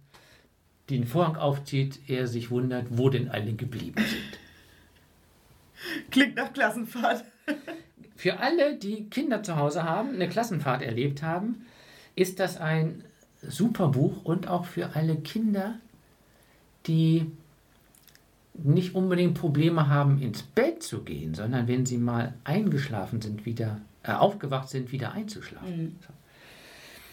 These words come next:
Speaker 1: Ähm, das Tolle ist, dieses Buch ist wirklich schon für kleinere Kinder. Also ab drei kann man das Buch nutzen. Es ist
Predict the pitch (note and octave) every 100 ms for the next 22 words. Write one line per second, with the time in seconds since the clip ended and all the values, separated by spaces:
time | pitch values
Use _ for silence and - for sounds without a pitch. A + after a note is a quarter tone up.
0 | - - D3 C#3+ D#3+ - C4 C#4+ A#3+ -
1 | G3 E3+ - A#3 A3 G3+ G3+ G3 G#3+ E3+
2 | - C#3+ C#3 C#3 A#2+ A#2 G2 G#2 E2 D#2
3 | - C#3 D3 C3+ - G#2+ C#3 D#3 D#3+ -
4 | - - - D3 C#3+ C3+ - B2 A#2+ C3+
5 | - F#3 - C3+ F#3+ G#3 -